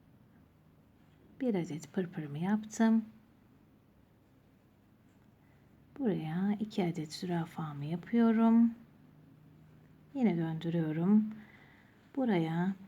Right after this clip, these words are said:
bir adet pırpırımı yaptım kenara. Ve bir adet zürafamı yapıyorum. Görüldüğü gibi en tepeye geldim.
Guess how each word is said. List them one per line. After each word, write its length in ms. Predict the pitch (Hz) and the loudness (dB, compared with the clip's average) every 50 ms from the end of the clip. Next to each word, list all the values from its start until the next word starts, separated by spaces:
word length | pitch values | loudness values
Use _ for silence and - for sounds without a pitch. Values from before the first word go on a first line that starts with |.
| - _ - | -20 _ -8
bir 360 | 262 262 254 233 175 170 - - 160 156 | -4 -2 -2 -2 -2 -4 -8 -12 -12 -12
adet 540 | 156 143 143 147 170 202 208 - - - - - - - - - _ _ _ _ _ _ _ _ - | -10 -8 -6 -4 -4 -6 -6 -8 -14 -14 -14 -16 -20 -20 -20 -20 _ _ _ _ _ _ _ _ -8
pırpırımı 520 | - 240 208 - - - 160 156 151 147 | -4 -2 -2 -2 -2 -6 -8 -6 -6 -6
yaptım 420 | 160 175 196 208 214 - 247 240 233 | -4 -4 -4 -4 -2 0 2 2 2
kenara. 600 | 226 240 240 233 226 226 220 233 240 240 240 240 - - - - - - - - - _ _ _ _ _ _ - - _ _ - - - - - - _ _ - _ _ - | 2 2 2 4 4 4 4 4 4 4 4 2 -2 -10 -20 -20 -20 -20 -20 -20 -20 _ _ _ _ _ _ -20 -20 _ _ -20 -20 -20 -20 -20 -20 _ _ -20 _ _ -8
Ve 200 | 277 262 240 - | -6 -4 0 2
bir 300 | 294 269 220 - - 180 | 4 4 2 2 -2 -2
adet 380 | 165 175 196 214 - - - - - _ _ _ _ _ _ _ _ _ _ _ _ _ _ _ _ _ - - | 0 0 0 0 -2 -6 -14 -16 -20 _ _ _ _ _ _ _ _ _ _ _ _ _ _ _ _ _ -20 -16
zürafamı 1000 | - - 233 202 165 156 151 156 - 175 170 165 160 170 196 214 220 214 214 - - - - _ _ _ _ _ _ _ _ _ _ _ _ _ _ _ _ _ _ _ _ - | -8 -4 -2 -2 -2 -2 -4 -6 -8 -6 -6 -4 -2 2 4 4 4 4 2 -4 -10 -16 -20 _ _ _ _ _ _ _ _ _ _ _ _ _ _ _ _ _ _ _ _ -2
yapıyorum. 680 | 240 233 220 226 - 233 226 220 214 220 226 226 233 226 - - - - _ _ _ _ _ _ _ _ _ _ _ _ _ _ _ _ _ _ _ _ _ _ _ _ _ _ - _ - - _ _ _ _ _ | -2 -2 0 0 0 2 2 4 4 4 4 2 2 0 -2 -10 -20 -20 _ _ _ _ _ _ _ _ _ _ _ _ _ _ _ _ _ _ _ _ _ _ _ _ _ _ -20 _ -20 -20 _ _ _ _ _
Görüldüğü 420 | - 330 311 285 240 196 165 175 175 | 2 4 6 8 8 6 6 4 2
gibi 200 | 175 190 190 214 | 0 0 -2 -2
en 280 | - - 254 247 240 | 0 2 4 6 6
tepeye 400 | 226 - 175 170 - 185 202 226 | 6 4 0 -2 2 2 4 4
geldim. 460 | 208 214 185 165 165 170 165 - - | 4 2 0 0 0 -2 -4 -6 -10